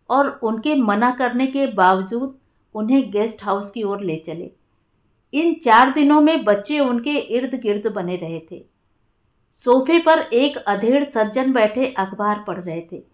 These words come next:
उन्हें देखते ही हड़बड़ाकर उठे और हाथ जोड़कर बोल पड़े, "बच्चे आपकी बहुत तारीफ करते हैं। आंटी इतनी अच्छी पेंटिंग बनाती हैं। आंटी की खिड़की से इतना अच्छा व्यू दिखता है।"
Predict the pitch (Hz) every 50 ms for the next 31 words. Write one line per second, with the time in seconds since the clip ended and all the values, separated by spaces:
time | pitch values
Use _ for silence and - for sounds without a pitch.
0 | _ _ _ _ _ _ _ _ _ _ _ _ _ _ - 233 247 262 320 330
1 | 262 208 208 208 214 214 - 294 294 285 302 339 349 294 220 208 196 202 196 208
2 | 196 208 214 226 240 - - - 277 - - 214 202 202 262 311 381 - - _
3 | _ _ _ _ _ _ - 240 269 269 262 - - 208 220 247 262 262 269 202
4 | 214 208 214 214 214 - 285 285 269 208 185 190 196 208 202 202 185 160 165 -
5 | - _ _ _ _ _ _ _ _ _ _ _ _ _ - 170 190 202 202 202
6 | - 330 330 302 294 294 294 294 339 330 233 196 202 220 294 320 320 - 214 180
7 | 180 202 214 214 214 - - - 190 - _ 180 185 185 175 175 - _ _ _
8 | _ _ _ _ _ _ _ _ _ - 175 185 190 202 208 196 320 339 320 -
9 | - 254 285 320 302 247 196 - - - 349 381 381 320 247 214 208 208 240 233
10 | 226 214 196 180 175 165 170 170 175 - 226 233 233 240 339 - _ _ _ _
11 | _ _ _ _ _ _ - 190 185 190 196 202 294 294 277 - 320 311 320 -
12 | 233 202 196 - 269 285 269 - 330 - - _ 233 214 214 - 254 359 392 381
13 | 320 320 - - 262 254 240 214 208 196 196 196 190 185 185 _ 208 202 196 220
14 | 277 339 -